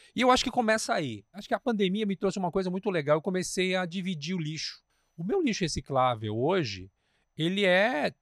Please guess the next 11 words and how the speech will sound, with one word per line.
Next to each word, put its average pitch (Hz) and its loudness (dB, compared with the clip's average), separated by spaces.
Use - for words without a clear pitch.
três 208 2
ou 311 2
quatro 202 0
vezes 196 2
maior 185 4
do 196 -4
que 285 -8
o - -4
meu 349 0
lixo 214 -2
orgânico. 160 -2